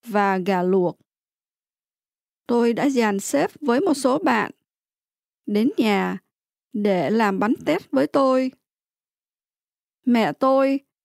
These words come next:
đã gửi cho tôi công thức của mẹ. Tôi sẽ sớm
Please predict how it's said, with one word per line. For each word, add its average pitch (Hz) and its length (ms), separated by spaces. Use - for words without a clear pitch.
đã 302 140
gửi 214 360
cho 277 160
tôi 285 360
công 294 160
thức - 300
của 277 80
mẹ. 202 340
Tôi 240 260
sẽ 262 180
sớm 247 360